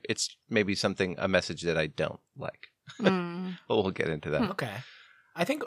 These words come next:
Speaker 3: I think what really disappointed me is it asked us to care about all these characters and, like, really focus on them and dig into their lives. And, like, it hurt when they were taken away from us.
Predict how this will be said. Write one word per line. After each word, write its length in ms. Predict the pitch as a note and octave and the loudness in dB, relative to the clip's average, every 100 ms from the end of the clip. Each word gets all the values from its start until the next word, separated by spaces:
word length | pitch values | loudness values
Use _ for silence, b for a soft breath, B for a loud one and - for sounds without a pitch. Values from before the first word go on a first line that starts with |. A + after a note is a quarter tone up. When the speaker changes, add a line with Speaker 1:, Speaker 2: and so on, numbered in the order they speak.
| - | -2
Speaker 3:
I 80 | |
think 120 | F3+ B3+ | 0 0
what 160 | A#3 | 0
really 240 | C3 D3 E3 | 2 2 2
disappointed 540 | D#3+ C#3+ - C3 G2+ | 2 -2 -2 -4 -4
me 300 | G#2+ G#2 F#2+ - B B B - | -6 -6 -8 -12 B B B -8
is 420 | C3 A#2+ A2+ - _ _ - _ - | -4 -2 -4 -8 _ _ -20 _ -4
it 160 | D3 - | -4 -2
asked 300 | C3+ D3 F3 | -2 0 0
us 100 | D3+ | -2
to 100 | C3 | -4
care 240 | - A#2 | -4 -4
about 180 | A#2 G2+ | -2 -4
all 80 | G2 | -4
these 160 | G2 | -6
characters 680 | - G2 F2+ - D2+ D2+ - - - | -10 -10 -10 -10 -14 -12 -12 -14 -10
and, 200 | A#2+ A2+ | -6 -6
like, 160 | G#2 G2 | -6 -6
really 400 | G2+ C3+ C#3+ C#3 | 0 2 4 2
focus 420 | - B2 A#2 A2+ | 0 -2 0 -2
on 160 | A2+ G#2 | -4 -6
them 220 | G2+ G2 | -8 -10
and 160 | G2 F#2+ - | -10 -12 -2
dig 220 | C#3+ C3 | -2 0
into 180 | B2 A2+ | -2 -2
their 140 | G2+ | -4
lives. 420 | F#2+ G2+ G#2+ G2 | -4 -2 -2 -4
And, 240 | G2+ G2+ G#2+ | -8 -10 -8
like, 260 | G2 - B B B | -10 -10 B B B
it 160 | C#3+ | -4
hurt 360 | - - D3 A#2+ | -2 2 2 2
when 100 | A#2+ | -4
they 80 | G#2+ | -4
were 60 | |
taken 280 | G#2 A#2+ G2+ | -2 -4 -4
away 200 | F#2+ F#2+ | -8 -8
from 240 | F#2+ A2+ | -8 -10
us. 300 | E2+ D#2+ - | -10 -8 -10